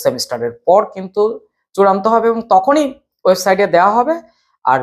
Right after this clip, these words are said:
মার্কশিটের হার্ড কপি তো বলেই দিলাম যে এখন পাওয়া যাবে না। প্রথম সেমিস্টারে কোনো পরীক্ষার্থী, প্রথম সেমিস্টার বলতে প্রথম পর্বে, থার্ড সেমিস্টারে কোনো বিষয়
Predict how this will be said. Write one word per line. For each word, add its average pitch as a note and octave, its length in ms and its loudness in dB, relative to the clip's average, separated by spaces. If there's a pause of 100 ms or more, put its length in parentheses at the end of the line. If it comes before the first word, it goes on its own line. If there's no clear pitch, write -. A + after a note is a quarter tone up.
মার্কশিটের E3+ 440 0
হার্ড D#3+ 160 -2 (280)
কপি D#3 400 -2
তো E3+ 60 2 (100)
বলেই F#3 240 4
দিলাম B3 280 -2
যে G3 80 2
এখন E3 220 0 (100)
পাওয়া D#3 240 4
যাবে D3 180 2
না। C4+ 100 4 (480)
প্রথম C4 260 4 (240)
সেমিস্টারে A3+ 600 2 (1300)
কোনো A#3+ 180 6 (100)
পরীক্ষার্থী, D3+ 520 -2
প্রথম F#3 240 -10
সেমিস্টার F#3+ 320 -6 (100)
বলতে F#3 200 -2 (560)
প্রথম G3 260 2
পর্বে, A2 320 -2 (460)
থার্ড G3+ 160 2 (100)
সেমিস্টারে D#3+ 500 -4 (460)
কোনো F#3 240 2
বিষয় F3+ 340 -2